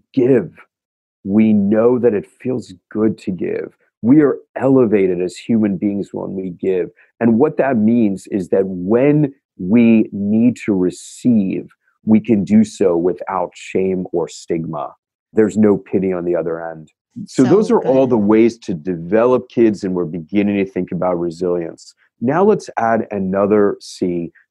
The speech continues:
Speaker 1: to really talk about preparing our kids to thrive through difficult times and even recovering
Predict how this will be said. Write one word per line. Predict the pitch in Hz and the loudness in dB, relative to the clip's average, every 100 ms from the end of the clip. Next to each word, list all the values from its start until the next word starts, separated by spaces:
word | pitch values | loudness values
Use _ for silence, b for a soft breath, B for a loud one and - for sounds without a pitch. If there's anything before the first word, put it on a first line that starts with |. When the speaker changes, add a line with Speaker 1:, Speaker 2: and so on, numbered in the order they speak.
| - | -6
Speaker 1:
to | 98 | -2
really | 95 104 101 101 - b - | 2 4 4 2 -2 b -16
talk | - 104 - | -6 -6 -4
about | 92 95 85 85 _ _ _ | -2 -2 -2 -4 _ _ _
preparing | - - - 151 180 202 | -6 -4 -2 0 2 2
our | 185 | 0
kids | - 160 - | 0 -2 0
to | - | -2
thrive | 123 - 113 110 110 | -4 -2 0 0 0
through | 110 95 | -2 0
difficult | 107 - - 98 92 | -2 -2 -2 -2 -2
times | 104 95 95 | -4 -4 -4
and | 98 101 | -4 0
even | 117 131 117 | 2 2 2
recovering | 101 90 - - 143 160 139 107 87 85 | 0 0 -6 -12 -6 -2 0 0 0 -4